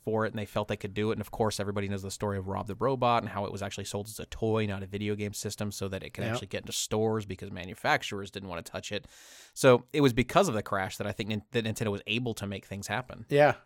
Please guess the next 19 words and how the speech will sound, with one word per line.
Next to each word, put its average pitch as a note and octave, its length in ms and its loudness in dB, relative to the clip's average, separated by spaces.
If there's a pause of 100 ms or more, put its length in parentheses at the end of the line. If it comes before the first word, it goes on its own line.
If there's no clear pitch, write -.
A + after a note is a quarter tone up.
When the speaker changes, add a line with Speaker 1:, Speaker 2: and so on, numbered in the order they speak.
Speaker 2:
and D3+ 220 4
the D3 100 6
N C3+ 120 4
E C3 120 4
S B2 160 2
deck B2+ 340 2
itself, C3+ 560 0
the A#2+ 100 -2
way, A#2 280 0
the A#2 140 -2
reason A#2+ 340 0
it G2 80 -6
looks A2+ 260 -4
so B2+ 160 0
much A2 240 -4
different A2 400 -4
from G#2+ 360 -4
the F#2 80 -8
Famicom G#2 880 -6